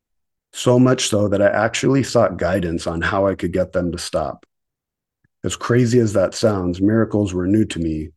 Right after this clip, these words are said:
and they were starting to create some fear around my mind's inability to rationalize what was happening, and how could this even be happening in the first place?" The miracles I was witnessing and experiencing completely shattered my reality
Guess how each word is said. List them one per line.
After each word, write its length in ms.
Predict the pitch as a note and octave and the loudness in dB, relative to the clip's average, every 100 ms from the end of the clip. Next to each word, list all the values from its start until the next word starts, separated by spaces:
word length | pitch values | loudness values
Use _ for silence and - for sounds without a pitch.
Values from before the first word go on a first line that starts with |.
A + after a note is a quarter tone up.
| _ | _
and 160 | - F#2+ | -8 -4
they 60 | F#2 | -4
were 100 | F2+ | -4
starting 380 | - A2 G#2 G2 | 0 2 2 0
to 80 | |
create 340 | - G2+ G2 F2 | -2 -2 -2 -2
some 180 | F#2 E2 | -6 -6
fear 360 | - A2 F#2+ | 0 0 0
around 380 | D#2+ F2+ F2+ F2 | -4 -4 -4 -4
my 100 | E2+ | -6
mind's 460 | F2 F#2+ G2 F#2 F#2+ | -6 -4 -4 -2 -2
inability 600 | G#2+ G2+ G2 F#2+ E2+ E2 | -2 -2 -2 -4 -6 -8
to 160 | F2+ | -4
rationalize 760 | E2+ E2+ G2+ F2+ E2 E2 E2 E2+ | -4 -2 -4 -4 -6 -6 -8 -4
what 160 | F2+ | -2
was 140 | F2 - | -2 -6
happening, 580 | E2+ F2 D#2+ D#2 D2+ D2+ _ _ - | -6 -6 -6 -8 -10 -16 _ _ -8
and 120 | F#2 | -4
how 160 | G2+ F#2+ | -2 -2
could 180 | G2+ E2 | -4 -6
this 160 | - | -6
even 260 | G2 F2 E2+ | -6 -4 -6
be 80 | D#2+ | -6
happening 480 | E2+ E2 E2+ F2 | -6 -6 -6 -6
in 120 | E2+ E2 | -6 -8
the 80 | |
first 320 | - F2 - - | -8 -8 -8 -10
place?" 360 | D#2+ D#2+ - _ _ _ _ _ _ _ _ _ _ _ _ - | -10 -10 -18 _ _ _ _ _ _ _ _ _ _ _ _ -2
The 60 | A2 | 2
miracles 440 | B2+ C3+ C3 B2 A#2+ | 4 4 4 2 4
I 100 | A2+ | 2
was 180 | G#2 G#2 | 2 0
witnessing 520 | G#2 G#2+ G#2+ G2+ F#2+ | 0 0 0 -2 -2
and 80 | F#2 | -4
experiencing 720 | F#2+ - F2+ F2 E2 F2+ F2 | -6 -6 -4 -4 -4 -4 -2
completely 600 | F#2 F2 A#2+ A2 A2 G#2 | -4 -2 0 0 2 0
shattered 440 | - F2+ F2+ F2 | 2 0 0 -2
my 140 | F2 E2+ | -6 -6
reality 640 | E2 D#2+ D#2+ E2 D#2 | -8 -6 -6 -8 -8